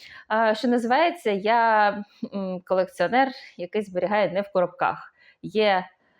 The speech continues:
«Inbox collectors» and «Outbox, box collectors». От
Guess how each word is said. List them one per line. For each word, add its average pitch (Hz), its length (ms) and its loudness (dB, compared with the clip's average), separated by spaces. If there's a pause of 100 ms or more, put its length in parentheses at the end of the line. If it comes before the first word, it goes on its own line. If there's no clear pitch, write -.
(180)
«Inbox 349 340 2 (180)
collectors» 269 580 4 (240)
and 208 360 -2 (300)
«Outbox, 160 540 2 (320)
box 160 240 -2 (180)
collectors». 156 480 -4 (140)
От 190 120 -4